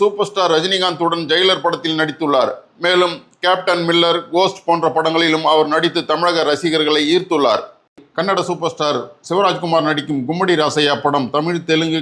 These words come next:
கன்னடம், மலையாளம், இந்தி மொழிகளில் பேன் இந்தியா படமாக உருவாகிறது. மேலும் அவர்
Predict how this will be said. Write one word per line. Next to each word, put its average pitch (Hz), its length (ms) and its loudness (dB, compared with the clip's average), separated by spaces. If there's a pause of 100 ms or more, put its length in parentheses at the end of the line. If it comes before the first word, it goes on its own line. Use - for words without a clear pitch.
(120)
கன்னடம், 156 340 0
மலையாளம், 156 480 2
இந்தி 156 300 -4
மொழிகளில் 135 440 2 (160)
பேன் 160 260 0
இந்தியா 147 260 0
படமாக 139 420 2
உருவாகிறது. 120 560 2 (720)
மேலும் 196 320 2
அவர் 151 140 2